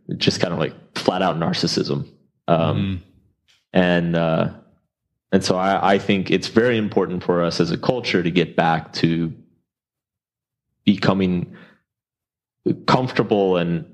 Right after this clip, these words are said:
Speaker 1: and open and transparent about our own flaws and limitations and, and accepting of those.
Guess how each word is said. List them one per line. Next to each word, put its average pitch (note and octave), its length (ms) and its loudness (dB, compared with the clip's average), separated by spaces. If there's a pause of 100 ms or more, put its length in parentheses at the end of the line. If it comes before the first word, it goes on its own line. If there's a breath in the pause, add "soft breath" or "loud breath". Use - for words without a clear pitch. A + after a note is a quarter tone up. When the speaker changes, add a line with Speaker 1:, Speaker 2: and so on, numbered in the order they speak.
(100)
Speaker 1:
and E2+ 460 0
open G#2 400 2
and E2 180 0
transparent F2 760 0
about D#2 500 0 (680)
our E2+ 180 0
own F#2+ 200 0
flaws E2+ 420 0
and E2+ 120 0
limitations E2 760 2
and, D#3 340 0 (640)
and E2+ 160 2
accepting E2+ 460 0
of D#2 100 -4
those. B1+ 420 -2